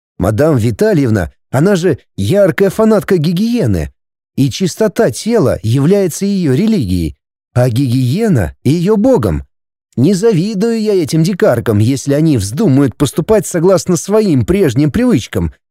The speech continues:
потому что гнев мадам Витальевны, называемый здесь «мудрой женщиной», будет тогда ужасен.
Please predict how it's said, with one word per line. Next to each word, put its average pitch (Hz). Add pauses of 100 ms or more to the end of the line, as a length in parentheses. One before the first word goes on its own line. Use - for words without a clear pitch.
(140)
потому 160
что -
гнев 131
мадам 135
Витальевны, 135 (220)
называемый 165
здесь 127 (280)
«мудрой 117
женщиной», 123
будет 170 (160)
тогда 196
ужасен. 135